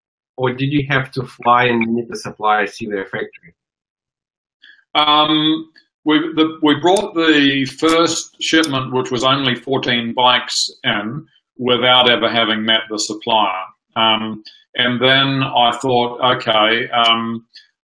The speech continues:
Speaker 2: I got a group of, um, of people together." I live in Taupo, so I invited a, a group of people to come around to my place and have a look at the bikes. Some of them were engineers and, um, and other kinds of tradespeople,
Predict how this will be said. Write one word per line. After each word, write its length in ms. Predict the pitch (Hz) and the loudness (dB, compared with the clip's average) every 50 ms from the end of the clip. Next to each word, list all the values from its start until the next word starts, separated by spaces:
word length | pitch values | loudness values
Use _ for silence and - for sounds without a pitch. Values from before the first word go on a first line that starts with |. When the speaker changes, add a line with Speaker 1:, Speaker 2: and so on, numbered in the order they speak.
| _ - | _ 0
Speaker 2:
I 180 | 120 120 113 113 | 2 2 2 4
got 180 | 139 139 143 | 2 2 2
a 60 | 139 135 | 2 2
group 340 | 127 135 131 127 127 123 | 2 4 4 4 2 2
of, 400 | 127 123 117 113 113 107 104 - - - | 2 2 4 4 2 0 -2 -8 -8 -6
um, 680 | 120 110 110 110 110 107 110 110 110 110 107 107 - _ | -4 -2 -2 -2 -2 -2 -2 -4 -6 -8 -10 -12 -10 _
of 140 | 120 110 107 - - | -4 -4 -4 -4 -4
people 300 | 127 127 - - 127 107 | -2 -2 -2 -2 -4 -4
together." 380 | 107 107 107 110 113 113 107 110 | -4 -4 -2 0 0 0 2 2
I 200 | 110 117 120 120 | 2 2 4 4
live 180 | 117 117 113 110 | 4 4 2 0
in 160 | 110 107 107 | -2 -4 -2
Taupo, 480 | - 123 120 113 110 - 98 95 98 98 | 0 0 2 2 2 0 -2 -2 -2 -4
so 260 | - 117 110 110 110 | -2 -2 0 2 4
I 240 | 107 110 110 110 110 107 - _ _ _ _ _ _ | 4 4 4 2 0 -4 -10 _ _ _ _ _ _
invited 520 | - 117 113 110 127 131 135 131 123 117 113 | -4 -4 0 2 2 4 4 4 2 2 0
a, 320 | 113 107 - - 117 113 | -2 -4 -4 -4 -2 -2
a 20 | 110 | -2
group 300 | 107 120 117 113 110 117 | 0 -2 -2 -2 -2 -4
of 80 | 110 - - | -8 -2 0
people 280 | 127 120 117 113 110 | 0 0 2 0 -2
to 140 | 107 104 - | -2 -2 0
come 220 | - 117 117 113 113 | 0 0 0 0 0
around 260 | 113 113 117 117 - | 0 0 0 0 -2
to 60 | 120 | -2
my 200 | 113 107 107 107 - | -2 -2 -2 -2 -2
place 340 | - 110 107 104 104 - - | 0 0 0 0 0 -2 -6
and 120 | 110 107 | -6 -4
have 140 | 113 117 110 | -2 -2 -2
a 40 | 110 | -2
look 220 | 107 120 117 - | -2 -2 -2 -4
at 120 | - - - | -6 -12 -14
the 80 | 113 - - | -10 -4 0
bikes. 540 | 110 104 107 107 107 - - - - - _ _ _ _ - | 2 2 2 0 -2 -4 -8 -10 -10 -12 _ _ _ _ -6
Some 220 | - 139 135 131 | -2 0 0 2
of 120 | 127 113 113 | 0 0 0
them 180 | 120 117 117 | -2 -2 -2
were 180 | 113 110 - - | -2 -4 -2 -2
engineers 880 | 113 113 113 104 107 110 110 110 110 110 110 110 110 110 107 107 - | -2 -2 -2 -2 -4 -4 -2 -2 -2 0 0 0 -2 -2 -4 -6 -6
and, 300 | 113 104 104 107 107 104 | -6 -6 -6 -6 -4 -2
um, 460 | 107 107 104 107 104 104 104 104 104 - _ _ _ _ _ _ _ _ _ _ _ _ | 0 0 2 0 0 -2 -6 -8 -10 -12 _ _ _ _ _ _ _ _ _ _ _ _
and 260 | 120 110 107 107 107 117 | -8 -6 -6 -4 0 0
other 240 | 117 107 113 110 | 0 0 0 -4
kinds 260 | - 120 113 107 107 104 | -2 -2 -2 -2 -2 -6
of 80 | - - | -10 -10
tradespeople, 840 | - - 120 120 120 120 - - - 107 101 - 98 98 95 - | -4 0 0 0 0 -2 -6 -4 -4 -4 -4 -4 -6 -8 -8 -10